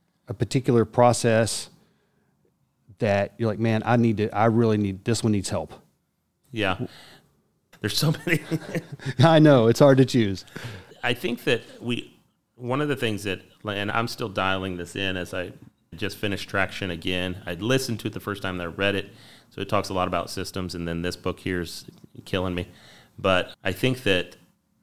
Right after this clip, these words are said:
Speaker 2: I don't have that answer.
Speaker 1: Okay.
Speaker 2: I don't have that
Speaker 1: Fair,
Speaker 2: answer.
Speaker 1: fair enough. So there's, there's so many things in our businesses that we can work on. And as owners,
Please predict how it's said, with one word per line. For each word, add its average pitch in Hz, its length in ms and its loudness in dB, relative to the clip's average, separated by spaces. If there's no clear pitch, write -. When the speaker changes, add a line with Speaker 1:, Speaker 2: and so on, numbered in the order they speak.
Speaker 2:
I 98 100 4
don't 90 160 2
have 80 160 0
that 78 120 -2
answer. - 340 -10
Speaker 1:
Okay. 165 300 2
Speaker 2:
I 90 60 -2
don't 82 100 -8
have 80 140 -8
that 80 120 -10
Speaker 1:
Fair, 123 80 6
Speaker 2:
answer. - 80 2
Speaker 1:
fair 185 160 6
enough. 185 580 2
So - 140 -6
there's, 131 440 6
there's 127 200 2
so 151 260 6
many 139 180 8
things 123 300 4
in 120 60 6
our 110 80 6
businesses 104 520 2
that 104 100 -2
we 107 120 2
can 98 160 -2
work 104 200 0
on. 82 340 -4
And 101 640 2
as 101 280 2
owners, 110 600 4